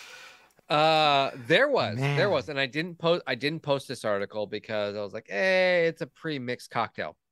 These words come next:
Speaker 1: But I might send it to you just on the Discord
Speaker 2: Mm-hmm.
Speaker 1: or, or post it in, in the, in the, uh, ten forward era of a pre-made, and you did this before, pre-made coffee old fashioned.
Speaker 2: Ooh.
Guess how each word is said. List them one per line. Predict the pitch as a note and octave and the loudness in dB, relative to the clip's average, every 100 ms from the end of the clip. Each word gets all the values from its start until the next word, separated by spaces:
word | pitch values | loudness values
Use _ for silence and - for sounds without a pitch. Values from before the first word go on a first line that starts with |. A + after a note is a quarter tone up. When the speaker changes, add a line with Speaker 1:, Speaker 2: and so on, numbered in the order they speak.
| - | 0
Speaker 1:
But | D3+ D#3 - - - - | 2 2 0 -12 -14 -8
I | C#3+ | -4
might | D3+ F3+ | 0 -2
send | - D#3+ D#3 | -4 -8 -8
it | - | -10
to | C#3+ | -10
you | C3+ | -8
just | B2 - - | -10 -12 -10
on | C3+ B2 | -8 -6
the | A2 | -6
Discord | A#2 - A2 G2+ G2 | -6 -6 -4 -4 0
Speaker 2:
Mm-hmm. | C#3+ | 0
Speaker 1:
or, | A#3 - | 0 0
or | C3 | -4
post | - C3+ B2 | -2 -2 -2
it | B2 | -4
in, | A#2+ A2+ | -8 -8
in | B2 A2+ | -10 -8
the, | G#2+ G#2+ - | -6 -8 -10
in | B2+ A2+ | -10 -10
the, | A2+ A2 G2+ | -10 -10 -8
uh, | G2+ | -8
ten | G2 C3 | -8 -8
forward | A#2 A2+ G2 | -6 -6 -4
era | G2 F#2+ - _ _ _ - | -8 -10 -14 _ _ _ -4
of | B2+ A#2 | -2 -2
a | - - | -4 -10
pre-made, | - - G3 B3+ B3 D#3 A2 G2+ G2+ - | -16 -6 -4 -2 -2 0 2 0 -2 -6
and | A#2+ A#2 | -10 -6
you | G3 | -6
did | E3 F#3+ | 0 -2
this | F#3+ - | 0 -6
before, | B2+ - C#3 G#2+ | -10 -4 -2 -2
pre-made | - _ F#3+ G#3+ F#3 C#3+ _ _ _ - | -4 _ -8 -2 -2 -2 _ _ _ -18
coffee | - - F#3 F3 B2+ - | -12 -2 0 0 -8 -8
old | C#3+ C3+ - | -6 -6 -4
fashioned. | A#2+ G#2+ - - _ - | -4 -4 -8 -20 _ -4
Speaker 2:
Ooh. | C3 C4 B3 G#2+ | 0 0 0 -6